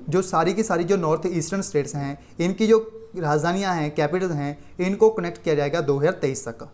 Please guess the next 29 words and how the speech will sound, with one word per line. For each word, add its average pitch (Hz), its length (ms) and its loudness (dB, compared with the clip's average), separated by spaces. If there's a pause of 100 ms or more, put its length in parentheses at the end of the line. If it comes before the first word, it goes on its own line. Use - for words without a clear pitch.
ये 160 120 0
है 170 80 0
विनोद 151 280 -2
कुमार 143 260 -2
यादव, 135 340 -2 (320)
जिनके 185 280 2
द्वारा 139 220 2
इसको 147 360 0 (260)
अनाउंस 151 260 0
किया 131 160 -6
गया 135 160 -6
है। 151 320 -6 (200)
रेलवे 175 300 4
के 202 100 4
जो 208 120 4
मिनिस्टर 160 300 0
हैं, 165 80 0
वो 139 120 -2
हैं 165 160 -4
पीयूष 160 280 0
गोयल, 120 300 -4 (380)
पीयूष 170 360 6 (180)
गोयल। 131 300 2 (1900)
केवीआईसी 208 520 4
जो 208 140 6
है, 180 180 0
इनके 202 200 0
द्वारा 151 240 4
पहला, 147 500 0